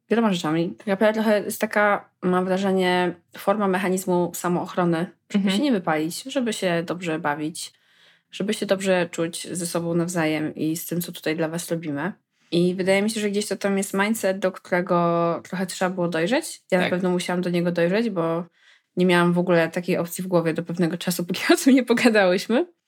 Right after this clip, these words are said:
Speaker 1: Co tylko świadczy o tym, że jak człowiek się zapętli i w coś wejdzie, to czasami może być mu ciężko z tego wyjść. I mam wrażenie, że podobnymi trochę regułami mogą rządzić się media społecznościowe albo
Speaker 2: Mhm.
Speaker 1: w ogóle tworzenie i twórcy. I dzisiaj sobie pogadamy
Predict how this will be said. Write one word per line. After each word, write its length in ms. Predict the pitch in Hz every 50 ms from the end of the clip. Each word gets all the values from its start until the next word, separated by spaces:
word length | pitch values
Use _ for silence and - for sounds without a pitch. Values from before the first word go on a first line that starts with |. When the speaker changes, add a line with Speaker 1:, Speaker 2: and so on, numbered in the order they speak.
| _ _ _ - - - - - _ -
Speaker 1:
Co 120 | - -
tylko 160 | 208 202 - 226
świadczy 500 | - - 208 214 - - 202 208 208 -
o 100 | - 185
tym, 180 | - 226 247 262
że 200 | 240 233 220 202
jak 140 | 202 220
człowiek 200 | - - 214 196
się 120 | 214 - 208
zapętli 440 | 214 202 - 202 185 196 - - 190
i 40 |
w 40 | 190
coś 180 | - - 180 180
wejdzie, 260 | 175 185 196 214 220
to 260 | 214 185 175 175 175 175 220
czasami 280 | - - - 185 180 180
może 140 | 190 190 185
być 140 | 214 -
mu 80 | - 208
ciężko 280 | - - 156 175 - 220
z 60 | -
tego 200 | - 214 208 196
wyjść. 380 | 185 143 165 - - - - _ _ _ - - - - _ _ _ _ -
I 60 | 185
mam 120 | 185 190 196
wrażenie, 320 | 196 190 196 196 190 196
że 300 | 202 196 185 185 180 180 -
podobnymi 560 | 190 190 190 180 190 185 185 185 185 180 180
trochę 260 | 180 185 190 190 196
regułami 680 | 175 175 180 190 180 180 170 175 175 170 175 175 170 170 170
mogą 480 | 170 165 170 170 170 170 165 165 - -
rządzić 420 | 175 180 170 170 175 190 180 -
się 500 | - - 170 165 165 165 160 160 160 151 - _ _ -
media 240 | 175 170 160 160 165
społecznościowe 640 | 175 - 156 151 - - 165 - - - 156 156 170 208 254 - -
albo 160 | - 190 196 -
Speaker 2:
Mhm. 60 | -
Speaker 1:
w 40 | 175
ogóle 220 | 175 190 185 170
tworzenie 460 | 170 - - 175 180 170 156 160 151 151
i 40 |
twórcy. 500 | 165 - - 156 165 175 - - - - - - _ _ _ _ _ -
I 260 | - 190 185 180 175
dzisiaj 220 | 175 180 - 233 233
sobie 160 | - 220 190
pogadamy 600 | - 190 190 180 175 170 160 170 175 202 240